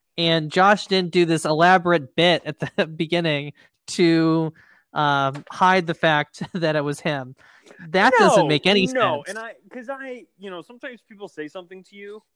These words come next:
Speaker 2: and it's just like, "That's just so crazy what you said to me. It didn't even qualify as, like, the language I speak." And some people are like, "Oh, yeah, you opened up your stupid little notebook on Friday and you were checking through your to-do list 'cause you're like, 'Oh, right, I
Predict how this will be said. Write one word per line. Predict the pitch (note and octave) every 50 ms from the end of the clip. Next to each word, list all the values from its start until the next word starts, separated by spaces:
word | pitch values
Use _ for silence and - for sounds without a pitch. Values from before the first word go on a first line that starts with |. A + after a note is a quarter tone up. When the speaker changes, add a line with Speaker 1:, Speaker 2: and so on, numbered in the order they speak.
| _ _ _
Speaker 2:
and | C#3 D3 D3
it's | C#3 B2+
just | D3 C3
like, | D3 C3 A2+ G2+
"That's | B2+ C3 D#3 E3 -
just | G3+ F3 - - _
so | - D#3+ E3 D#3+
crazy | - - C#3+ C#3+ C#3 C#3 C#3 C#3+
what | C3+ B2+
you | B2 A#2
said | G#2+ _ C3 A#2+ A#2
to | A#2
me. | A#2+ A#2+ A2+
It | G2+ -
didn't | A#2 G#2 A2
even | G#2+ G#2 G2
qualify | _ - A2+ G#2+ G2+ G2+ G2 - G#2 G2+ F#2+ F#2+
as, | F#2 F2 F#2+
like, | F2+ E2 _
the | F#2
language | F2+ F#2 F#2 F2+ E2 E2 E2 D#2+ E2
I | D#2+ D#2
speak." | - _ - D2+ _ _ -
And | A#2 A2
some | C#3+ D3+ C#3+
people | D3 C#3+ C3+ C3 C3+
are | B2+ A#2+ A2+
like, | A2+ A2 G#2 G2 F#2+ - _ _ _ _ _ _ _ _ _ _ _ _ _ _ _ _ _
"Oh, | - - D#3+ F3
yeah, | E3+ E3 E3 F3 F3 E3+ E3 E3 D#3+ D#3
you | D3 D3 D#3 D3+
opened | C#3 E3 D#3+ D#3+ D#3
up | D3+ C#3+ D3+
your | D3 D3 D3 D3 D3 C#3+ C#3 C#3
stupid | C3+ _ _ - E3 D#3
little | D3+ D3+ D3 C#3+
notebook | C3+ C3+ C3+ C#3+ D#3 D3 _ D3+ D3 C#3 C3 - - - - -
on | C3 C3+
Friday | B2+ - D3 C#3+ D3 D3+ C#3+ C#3+ C#3+ C#3 C3+ C3 C3 -
and | B2 B2+ D3 C#3
you | C3 C3+
were | C#3+ C#3+
checking | - - - D#3 - - C#3+ B2+
through | - - D#3 D3+ C#3+
your | D3 C#3+ B2+
to-do | _ C3+ A#2 B2 C#3 C#3+ C#3+ C#3
list | A#2 A2 B2+ _ _
'cause | - C#3 B2
you're | C3+ C#3+
like, | C3+ C#3 - -
'Oh, | - G3 G3+
right, | F#3+ G3+ F#3+ F3
I | D3+